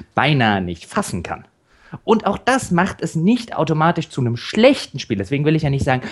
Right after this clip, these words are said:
The Witcher drei ist, äh, ein Scheißspiel. Aber es ist ein so ambitionsloses,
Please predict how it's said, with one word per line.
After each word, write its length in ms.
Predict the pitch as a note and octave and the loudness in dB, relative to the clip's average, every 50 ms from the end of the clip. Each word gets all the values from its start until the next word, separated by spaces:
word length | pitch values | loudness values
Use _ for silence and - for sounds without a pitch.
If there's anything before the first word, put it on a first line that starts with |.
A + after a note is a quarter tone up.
| - - - - | -12 -10 -6 -2
The 80 | C3 | 0
Witcher 240 | C#3+ D3 D3 D3 B2+ | 0 0 0 -2 -2
drei 300 | A2 - B2+ B2+ C#3 D3 | -2 -2 0 2 2 2
ist, 400 | - - A#2 G#2 - - - - | 2 0 -2 -4 -6 -8 -12 -18
äh, 220 | - - - - - - | -20 -18 -18 -10 -6 -4
ein 100 | C3 B2+ | -4 -2
Scheißspiel. 600 | - F3+ G#3 B3+ A3+ - - - - E2 D2 - - - - - - - - _ _ - | 0 2 2 2 2 0 -4 -4 -4 -4 -4 -6 -10 -18 -16 -14 -14 -14 -14 _ _ 0
Aber 260 | D3 D#3+ F3 - - - - _ _ | 2 4 4 4 4 0 -6 _ _
es 180 | D3+ D#3 D#3 - | 2 2 2 0
ist 380 | - D#3+ C#3+ - - - _ _ - | -2 -6 -6 -6 -8 -14 _ _ 0
ein 200 | D#3 D3 D3 C#3+ | 0 2 2 2
so 300 | C#3 D3+ G3 G#3+ - - | 2 4 4 4 4 2
ambitionsloses, 1600 | B2+ C3+ C3+ - C3 B2 - - - - - F#3+ A3 B3+ D4+ D#4 - - - C3 A#2 G#2 G#2+ A#2+ B2+ C3 A3 A3+ - - _ | 0 0 0 -2 -4 -6 -6 -10 -12 -6 2 4 4 4 4 2 -2 -4 -4 -2 0 0 0 -2 -2 -2 -4 -4 -4 -10 _